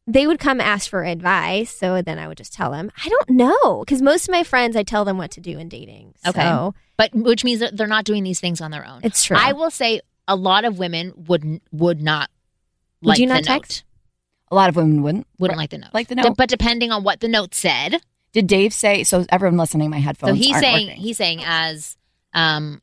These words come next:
Speaker 2: a woman, that's, like, a bad idea for you to pass your number while you're on a date 'cause he can see that and then he can think, like, "Oh, well, you're looking
Speaker 3: Right,
Speaker 2: shitty."
Speaker 3: that's what I thought.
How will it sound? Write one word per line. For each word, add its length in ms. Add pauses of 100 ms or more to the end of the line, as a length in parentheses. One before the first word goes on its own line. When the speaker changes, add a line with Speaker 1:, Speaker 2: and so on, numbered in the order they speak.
Speaker 2:
a 60
woman, 400
that's, 180
like, 80
a 60
bad 220
idea 320
for 140
you 240
to 80
pass 240
your 80
number 160
while 140
you're 100
on 60
a 60
date 160
'cause 100
he 40
can 140
see 220
that 260
and 120
then 100
he 120
can 140
think, 280
like, 260
"Oh, 100
well, 180
you're 160
looking 220
Speaker 3:
Right, 260
Speaker 2:
shitty." 40
Speaker 3:
that's 220
what 100
I 80
thought. 300